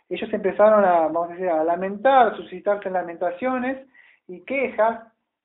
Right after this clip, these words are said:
y Dios no quería eso, Dios quería que se arrepintieran, que tuvieran una verdadera, vamos a decir,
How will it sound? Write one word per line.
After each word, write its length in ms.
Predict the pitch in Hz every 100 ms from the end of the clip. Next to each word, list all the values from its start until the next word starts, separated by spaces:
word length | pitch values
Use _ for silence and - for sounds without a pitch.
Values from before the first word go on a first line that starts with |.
| _ _ _ _
y 100 | 180
Dios 140 | 208
no 120 | 247 240
quería 340 | 208 240 208
eso, 140 | -
Dios 180 | 156 208
quería 280 | 214 220 247
que 400 | 254 285 320 - _ _ _ _ _ -
se 60 | 185
arrepintieran, 1200 | 175 175 165 160 156 160 190 214 180 151 143 139
que 120 | 170
tuvieran 500 | 170 190 226 208 180
una 260 | 185 190 185
verdadera, 500 | 180 180 196 220 214
vamos 420 | 160 156 170 180
a 20 |
decir, 340 | 175 165 202